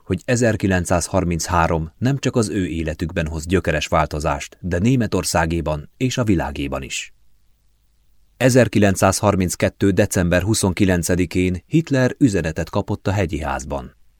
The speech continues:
Az előző kancellár, Franz von Papen akart találkozni vele.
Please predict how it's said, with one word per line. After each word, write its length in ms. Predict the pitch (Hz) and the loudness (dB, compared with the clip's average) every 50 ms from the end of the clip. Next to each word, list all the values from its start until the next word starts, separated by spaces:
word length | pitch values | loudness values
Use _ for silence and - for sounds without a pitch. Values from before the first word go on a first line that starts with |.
| _ - _ _ _ | _ -20 _ _ _
Az 200 | _ 104 - - - | _ 0 0 2 4
előző 380 | 160 160 160 139 113 98 98 95 | 4 6 6 6 6 6 4 4
kancellár, 840 | 87 - 101 92 82 - 90 80 82 80 76 73 73 71 85 87 - _ | 4 4 2 2 4 2 2 2 4 4 2 2 0 -2 -6 -12 -18 _
Franz 420 | _ - 156 160 160 151 - - - | _ 0 2 2 2 2 -2 -6 -6
von 200 | - 113 107 107 - | -2 -2 -2 0 2
Papen 380 | - 95 76 73 - 78 76 | 4 4 4 4 0 -4 -4
akart 440 | 73 73 - 80 73 69 - - - | -4 -6 -4 -4 -6 -6 -6 -14 -6
találkozni 560 | - 80 78 76 71 69 - 76 69 71 71 | -4 -2 0 0 -2 -2 -4 -8 -8 -8 -8
vele. 320 | 69 69 67 64 - - | -8 -8 -8 -8 -12 -16